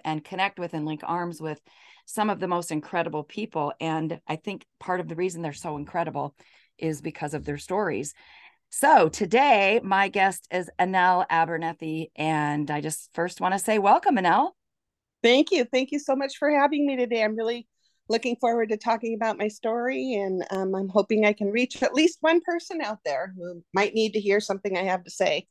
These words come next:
Speaker 1: Oh, I know you will. I've actually had you speak at a couple of my events, and I know that you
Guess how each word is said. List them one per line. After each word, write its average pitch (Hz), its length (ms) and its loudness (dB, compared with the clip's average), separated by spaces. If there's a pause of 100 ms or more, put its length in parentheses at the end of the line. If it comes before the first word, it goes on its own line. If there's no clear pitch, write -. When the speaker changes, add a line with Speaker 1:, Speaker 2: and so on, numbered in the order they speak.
(520)
Speaker 1:
Oh, 170 160 0
I 170 260 2
know 196 160 -4
you 202 200 -6
will. 170 460 4
I've 160 280 -2
actually 175 600 -2 (440)
had 196 240 2
you 202 80 -4
speak 196 480 -8
at 165 540 2 (380)
a 156 60 -8
couple 175 260 -4
of 156 100 -4
my 147 160 -6
events, 226 640 -4
and 147 640 -4
I 156 340 0
know 156 340 0
that 160 200 -4
you 156 400 -4